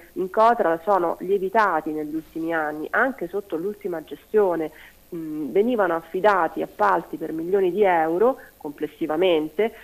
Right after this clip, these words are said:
eh, se-, ehm, tutto tramite affidamenti diretti a ditte amiche.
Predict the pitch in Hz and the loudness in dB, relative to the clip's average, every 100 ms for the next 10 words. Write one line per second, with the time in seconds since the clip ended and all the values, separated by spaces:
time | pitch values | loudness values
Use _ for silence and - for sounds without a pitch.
0 | - 147 147 156 220 208 196 208 196 196 | -10 -6 -6 0 2 2 2 4 2 0
1 | - 262 254 269 202 185 180 170 160 165 | -6 -8 -2 0 2 0 0 0 0 0
2 | - 196 190 190 - 214 165 143 156 175 | -2 0 0 -2 -4 -4 -2 0 2 2
3 | 147 - - 147 - - - 165 170 185 | 0 -6 -10 -10 -10 -12 -4 -2 0 -2
4 | 208 - 226 214 - 147 196 170 160 151 | -4 2 4 4 -2 -2 0 0 -2 -6